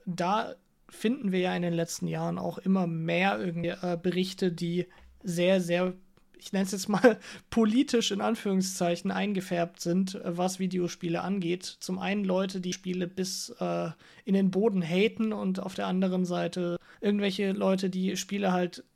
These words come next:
loben, egal was diese Spiele machen, äh, egal wie gepolished oder nicht gepolished diese Spiele sind. Und, ähm, das ist so irgendwie ein Phänomen, das ja auch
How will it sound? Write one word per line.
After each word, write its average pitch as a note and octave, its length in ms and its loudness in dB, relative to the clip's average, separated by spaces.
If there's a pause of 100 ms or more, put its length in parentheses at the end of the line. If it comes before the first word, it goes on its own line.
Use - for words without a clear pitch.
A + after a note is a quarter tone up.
loben, G3+ 440 2
egal G3 400 2
was F#3+ 160 2
diese F3+ 260 -2
Spiele F3+ 320 -4
machen, F3+ 400 -4
äh, E3 140 -4
egal F3 360 -2
wie F3+ 300 -4
gepolished F3+ 520 -2
oder F3 160 -2
nicht F#3+ 200 -2
gepolished E3+ 420 -2
diese E3+ 200 0
Spiele E3+ 300 -2
sind. F#3 280 0 (400)
Und, G#3 380 2
ähm, G3 440 0
das G3+ 180 0
ist B3+ 120 -2
so C4 320 2 (240)
irgendwie B3 260 0
ein A#3 120 -2
Phänomen, G3+ 640 0
das G#3+ 200 -4
ja G3+ 260 0
auch G3 380 -4